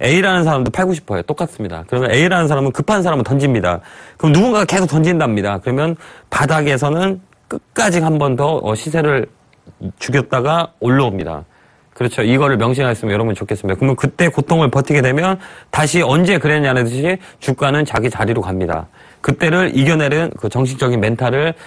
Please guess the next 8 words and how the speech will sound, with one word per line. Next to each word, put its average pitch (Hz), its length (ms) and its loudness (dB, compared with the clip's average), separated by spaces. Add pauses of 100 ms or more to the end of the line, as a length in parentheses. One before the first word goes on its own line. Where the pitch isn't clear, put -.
(100)
시청자 170 400 0
여러분께서, 110 480 0
어, 98 260 0
많이, 110 480 0
어, 95 200 -2
즐기-, 110 400 0
어, 98 180 0
즐기고 139 640 4